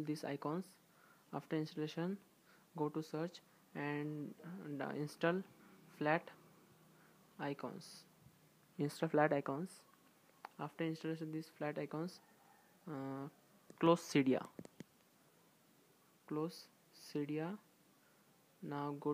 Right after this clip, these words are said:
to Winterboard. Now go to Winterboard. Uh, click Winterboard. Uh, now s-,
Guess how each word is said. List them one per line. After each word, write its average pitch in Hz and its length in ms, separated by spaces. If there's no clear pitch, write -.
to 170 200
Winterboard. 147 600
Now 151 380
go 147 180
to 160 300
Winterboard. 143 840
Uh, 143 320
click 156 160
Winterboard. 147 520
Uh, 139 400
now 156 140
s-, - 360